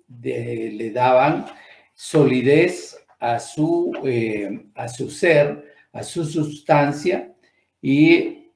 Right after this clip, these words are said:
de acuerdo a ello, entonces iban surgiendo estas normas, eh, o estas fuentes formales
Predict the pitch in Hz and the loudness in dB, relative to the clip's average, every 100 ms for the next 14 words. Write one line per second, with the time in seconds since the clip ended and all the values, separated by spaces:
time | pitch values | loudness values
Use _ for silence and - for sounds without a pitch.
0 | _ 120 110 110 131 135 139 143 147 160 | _ -10 -10 -6 -4 -2 0 2 2 0
1 | 160 - 120 110 120 - 127 113 110 - | -2 -4 -8 -8 -10 -8 -8 -6 -8 -6
2 | 135 117 151 127 127 143 - _ _ _ | -8 -6 -2 -2 -2 -4 -6 _ _ _
3 | _ _ - 120 120 - 135 127 - - | _ _ -8 -6 -6 -4 -2 -2 -4 -12
4 | 135 117 131 143 131 131 135 - - _ | -6 -2 -2 0 -2 -2 -4 -12 -20 _
5 | _ _ _ 117 117 107 101 98 - - | _ _ _ -6 -4 -2 -4 -8 -10 -6
6 | 123 127 131 - 117 - 135 147 143 120 | -2 -2 -2 -4 -6 -4 -4 -4 -6 -6
7 | - 160 160 143 123 139 151 - _ | -4 -2 -2 -2 -2 -4 -6 -10 _